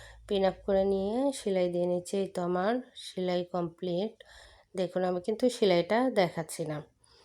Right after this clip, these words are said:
তো এই দেখুন, আমার সেলাই হওয়ার পরে এইরকম, তারপরে আমাদের যার যেরকম কোমরের মেজারমেন্ট, সেই অনুযায়ী আমরা বেল্টটা নেব।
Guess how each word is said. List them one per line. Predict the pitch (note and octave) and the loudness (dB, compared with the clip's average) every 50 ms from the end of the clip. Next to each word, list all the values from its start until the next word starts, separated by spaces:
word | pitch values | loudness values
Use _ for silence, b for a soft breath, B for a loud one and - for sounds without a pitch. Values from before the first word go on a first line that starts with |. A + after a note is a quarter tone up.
| b b b b b b _ _ _ - | b b b b b b _ _ _ 0
তো | - F3+ F3 | 4 6 6
এই | F3 E3 E3 | 6 6 4
দেখুন, | E3+ D#3 D#3 - - E3+ D#3 D3+ - - b b b b b b b b b b b - - - _ _ _ _ _ - - - - - _ _ _ _ - - - - - - - | 2 -2 -4 -4 -8 -10 -10 -10 -12 -16 b b b b b b b b b b b -20 -20 -20 _ _ _ _ _ -20 -20 -20 -20 -20 _ _ _ _ -20 -20 -20 -20 -20 -14 -8
আমার | F#3+ F#3 F3+ F3+ F3+ F3 E3+ E3+ | -4 -2 0 0 2 2 2 0
সেলাই | E3+ - - F#3+ F3+ F3+ F3+ F3+ | -2 -2 -2 2 6 6 6 6
হওয়ার | F3+ F3+ F3+ F3+ F3+ | 6 6 4 4 4
পরে | F3+ - F#3+ G3+ G#3 | 4 2 4 4 6
এইরকম, | G3 F3+ F3 F3 F3 F3 - A3+ A3+ A#3+ | 6 6 6 6 4 4 2 2 2 2
তারপরে | A#3+ - G3+ E3+ D#3+ D#3+ - - E3+ E3 E3 E3+ E3+ | 2 2 2 2 2 2 2 2 2 4 4 4 4
আমাদের | E3+ E3+ E3+ E3+ E3 E3 E3+ E3+ F3 F3 F3 F3 E3 D#3+ | 4 4 2 2 0 2 2 4 4 4 4 2 0 0
যার | - - F3+ F3+ F#3 F#3 F#3 E3+ | 4 6 8 8 8 6 4 0
যেরকম | - G3 F3+ E3+ F3+ F3 F3+ F#3+ G3 G3+ | 0 0 0 2 0 0 0 -2 -2 -2
কোমরের | G3 - - G#3 F#3 F3+ E3+ E3 E3 E3 F3 F3+ | -4 -2 0 2 2 4 4 2 2 2 2 2
মেজারমেন্ট, | F#3+ F3+ E3 D#3 D#3 - E3+ F3 F3 F3+ F3 E3 E3+ E3+ - - B B B B B B | 2 2 0 0 0 0 0 0 0 0 0 -2 -2 -4 -6 -10 B B B B B B
সেই | B - - A#3 A3+ | B 6 8 10 10
অনুযায়ী | A3 G3+ F#3 F3+ F3 F3+ F3+ F#3 | 10 10 8 6 6 6 4 4
আমরা | F#3 F#3 F3 E3+ | 4 4 2 2
বেল্টটা | E3+ E3 E3+ D#3+ D#3 - - F3+ E3+ | 0 0 0 -2 -2 -2 -2 0 0
নেব। | F3 E3+ E3 E3+ | 0 0 0 0